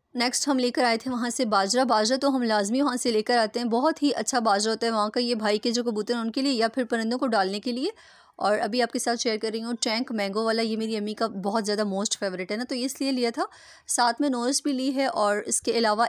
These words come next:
एक हम लोगों ने पाइनएप्पल वाला टैंक भी लिया है। ये पाउच अच्छा रहता है, कभी दिल नहीं चाहता नोरिस पीने का तो फिर आप इसका बना लें, जूस बना लें,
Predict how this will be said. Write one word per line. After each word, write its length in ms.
एक 180
हम 120
लोगों 180
ने 80
पाइनएप्पल 480
वाला 180
टैंक 300
भी 80
लिया 200
है। 140
ये 180
पाउच 340
अच्छा 280
रहता 160
है, 60
कभी 220
दिल 160
नहीं 120
चाहता 280
नोरिस 280
पीने 260
का 120
तो 120
फिर 140
आप 180
इसका 340
बना 320
लें, 200
जूस 280
बना 220
लें, 180